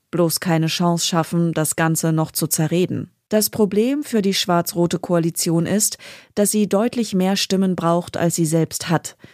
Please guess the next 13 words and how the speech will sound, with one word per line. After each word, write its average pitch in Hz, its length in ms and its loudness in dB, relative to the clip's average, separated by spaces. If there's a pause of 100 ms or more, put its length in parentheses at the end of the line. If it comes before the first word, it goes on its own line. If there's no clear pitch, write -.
(240)
Die 196 80 4
Kandidaten 185 760 0
benötigen 185 580 0
zwei 170 260 0
Drittel 190 380 0
der 156 160 0
abgegebenen 160 600 0
Stimmen, 160 380 0 (360)
bei 185 140 2
vollständiger 214 760 0
Anwesenheit 180 760 0
also 180 240 0
vierhundertzwanzig. 175 1160 -2